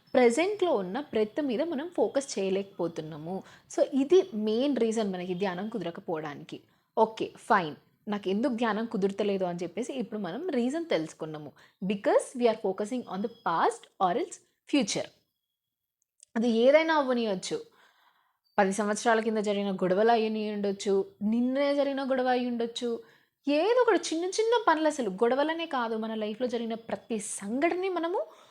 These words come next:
గుర్తు తెచ్చుకొని మరీ ఫీల్ అవుతాము, లేకపోతే గుర్తు తెచ్చుకుంటాము, అలా అప్పుడు అలా జరిగింది అని చెప్పేసి, లేకపోతే అప్పుడు అలా జరిగింది కాబట్టి ఒకవేళ నేను స్టార్ట్ చేస్తే నెక్స్ట్ అది కూడా జరుగుతుంది.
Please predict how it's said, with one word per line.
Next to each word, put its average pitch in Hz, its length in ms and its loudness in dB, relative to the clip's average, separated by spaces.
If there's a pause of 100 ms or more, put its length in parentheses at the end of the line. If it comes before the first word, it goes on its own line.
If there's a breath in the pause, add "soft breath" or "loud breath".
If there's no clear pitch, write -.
(240 loud breath)
గుర్తు 277 240 2
తెచ్చుకొని 339 640 2
మరీ 359 200 2
ఫీల్ 269 420 -2
అవుతాము, 233 380 0
లేకపోతే 226 360 -2
గుర్తు 226 280 -2
తెచ్చుకుంటాము, 220 800 -2
అలా 208 320 0
అప్పుడు 214 200 0
అలా 214 120 2
జరిగింది 208 560 -2
అని 202 160 -4
చెప్పేసి, 196 400 -6
లేకపోతే 208 580 -2 (260)
అప్పుడు 233 220 6
అలా 247 120 6
జరిగింది 214 420 0
కాబట్టి 240 380 2
ఒకవేళ 233 240 0
నేను 226 140 -4
స్టార్ట్ 202 360 0
చేస్తే 226 180 -4
నెక్స్ట్ 208 260 -8
అది 175 180 -2
కూడా 220 120 0
జరుగుతుంది. 226 440 -2